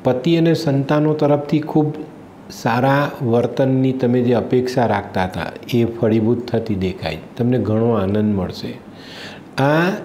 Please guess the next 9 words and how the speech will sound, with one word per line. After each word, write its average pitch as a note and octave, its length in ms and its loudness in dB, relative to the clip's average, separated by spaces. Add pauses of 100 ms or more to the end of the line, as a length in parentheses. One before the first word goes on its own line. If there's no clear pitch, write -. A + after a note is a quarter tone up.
(200)
જે D3+ 340 4
ઘટના C#3 420 2
છે E3+ 120 2
ને E3+ 120 2
એ D#3 100 2
નવરાત્રિ D3+ 800 4
સુધી C#3+ 440 2 (320)
સળંગ C#3 540 2
ચાલવાની F#2+ 580 -2